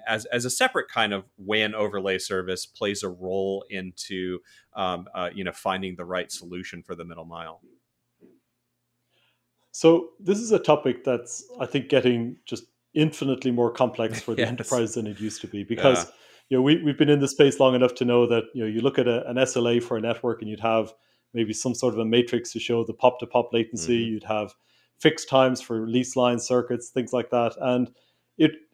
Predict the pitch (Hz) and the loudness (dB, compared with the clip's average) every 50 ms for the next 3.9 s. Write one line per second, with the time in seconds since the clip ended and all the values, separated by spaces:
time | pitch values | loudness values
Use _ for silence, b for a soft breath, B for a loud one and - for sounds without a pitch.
0 | _ _ 330 160 156 147 143 139 127 117 - - - 143 127 120 147 156 156 156 | _ _ 2 4 6 6 4 4 2 0 -6 -8 -6 -4 2 6 6 6 6 4
1 | - - 135 127 139 135 - 131 127 127 117 123 127 123 120 - - 131 123 123 | 0 2 2 2 2 0 0 0 0 0 2 2 2 0 0 0 2 2 2 4
2 | 120 123 117 117 117 113 107 - - 113 110 104 98 - 107 104 - - 156 185 | 2 0 0 0 0 -2 -2 -4 -4 -4 -4 -6 -8 -10 -12 -12 -10 0 2 2
3 | 214 - 165 156 160 156 156 147 - - 139 131 127 123 120 117 123 | 4 4 2 0 0 0 -2 -2 -2 0 0 2 2 2 0 0 -2